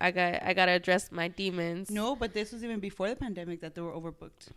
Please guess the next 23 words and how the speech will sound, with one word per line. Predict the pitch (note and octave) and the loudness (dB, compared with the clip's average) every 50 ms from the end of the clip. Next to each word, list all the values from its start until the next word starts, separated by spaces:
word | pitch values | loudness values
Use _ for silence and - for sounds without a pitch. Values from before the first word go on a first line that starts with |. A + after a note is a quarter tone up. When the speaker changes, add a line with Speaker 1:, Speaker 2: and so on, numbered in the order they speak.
| - | 0
Speaker 1:
Oh, | - F#3+ F#3 F3+ F3 F3 | 4 4 6 6 4 4
Speaker 2:
So | F3+ G3+ | 4 8
Speaker 1:
well, | G#3 G3 G3 G3 | 10 12 12 12
Speaker 2:
imagine | G3 A#3 A3 | 12 10 8
Speaker 1:
it | G#3 G3+ | 10 12
got | B3 B3 B3 A#3+ G#3+ | 12 12 12 12 12
way | G#3 G#3 G#3 | 10 8 8
worse | G3+ G3+ F#3+ G3 G#3 - | 8 8 6 6 6 4
with | G#3 - | 0 0
the | - F3+ F3 | 2 0 2
pandemic, | - G3 F3+ F3 E3 E3+ E3+ D#3+ | 4 2 2 2 0 -2 0 2
Speaker 2:
For | A3+ G#3 | 4 6
Speaker 1:
'cause | A3 A3 G3+ | 6 6 6
Speaker 2:
sure, | G3+ A3 G3+ F#3+ F3+ F3+ F3 - - - | 6 6 6 6 4 2 0 -6 -8 2
Speaker 1:
that's | G#3 G#3 G3+ G3+ | 6 6 6 8
Speaker 2:
because | A3+ A#3 G#3+ | 6 6 6
Speaker 1:
when | G#3 | 6
I | G3 G3+ | 6 4
started, | G#3+ - - G3+ F#3+ F3+ F#3 F#3 F3+ | 4 4 4 2 4 4 2 2 2
like, | F#3 F3+ F3+ - | 2 0 0 2
looking | F#3 F3+ F3+ - F#3 F3+ F3 | 2 2 2 2 -2 -4 -4
into | F3 F3 F#3+ - - F#3+ F3 | -4 -4 -6 -6 -4 -4 -4
therapy. | E3+ - F3 F3 F3 F3 - - F3+ F3+ F#3+ G3+ G#3 | 0 2 2 2 2 2 0 -2 -2 -2 -2 -4 -6